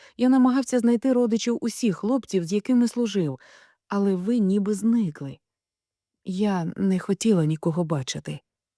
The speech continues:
тихо відповіла Ліда Михайлівна, опускаючись у крісло. "Після похорону було важко". "Я розумію", кивнув Олексій.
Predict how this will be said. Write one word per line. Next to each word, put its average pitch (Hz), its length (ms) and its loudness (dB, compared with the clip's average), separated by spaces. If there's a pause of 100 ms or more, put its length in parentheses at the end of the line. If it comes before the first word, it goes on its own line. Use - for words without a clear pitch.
(100)
тихо - 280 -2
відповіла 160 440 0
Ліда 156 240 0
Михайлівна, 156 640 0 (180)
опускаючись 175 720 -2
у 180 80 -2
крісло. 151 460 -4 (680)
"Після 196 300 -2
похорону 165 600 -2 (120)
було 214 300 2
важко". 151 520 -8 (640)
"Я 196 200 0
розумію", 165 600 0 (280)
кивнув 160 340 0
Олексій. 156 560 -6